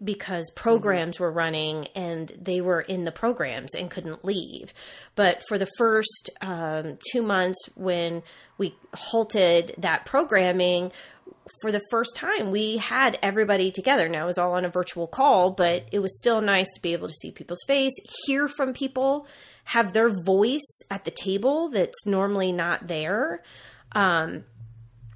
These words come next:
Speaker 1: but again, we just talked about it. It's not the same as being in person. And so h-, what are some other ideas that you've heard people do, um, to try to bring their staff together?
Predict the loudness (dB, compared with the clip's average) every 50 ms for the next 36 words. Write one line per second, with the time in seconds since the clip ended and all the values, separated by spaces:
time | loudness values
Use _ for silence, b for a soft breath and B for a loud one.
0 | -14 -14 -14 -12 -12 -12 -12 -2 2 6 6 6 6 6 4 2 2 0 -2 -6
1 | -10 -10 -12 -16 _ _ _ -20 _ _ _ _ _ _ -8 -4 -4 -4 -4 -4
2 | -6 -10 -16 _ -10 -8 -6 -4 -4 -2 2 4 4 4 4 2 0 0 0 -2
3 | -4 -2 -2 -2 -2 -2 -4 -2 0 0 2 2 2 0 0 0 0 2 2 0
4 | -2 -4 -4 -4 -6 -4 -2 -2 -2 -2 -2 -4 -6 -6 -4 -4 -4 -2 0 2
5 | 2 2 0 -2 -8 B B B B B -2 4 6 8 8 8 6 6 4 0
6 | -2 -2 0 2 2 4 4 4 2 2 4 4 4 2 2 0 -4 -4 -4 -2
7 | 0 2 4 4 4 2 0 -4 -8 B B B B B B B -6 -2 0 0
8 | 0 0 0 0 0 0 0 0 0 0 0 0 -2 -6 -10 -4 0 2 2 2
9 | 2 2 0 0 -2 -4 -8 -10 -8 -6 -4 -2 -2 -2 -4 -4 -4 -6 -6 -6
10 | -8 -8 -6 -6 -6 -8 -8 -10 -10 -10 -8 -4 -2 -2 -2 -2 -4 -4 -4 -4
11 | -6 -8 -10 -12 _ _ _ _ _ _ _ _ _ -8 -8 -6 -6 -6 -4 -4
12 | -4 -6 -6 -8 -8 -8 -8 -8 -8 -10 -12 -12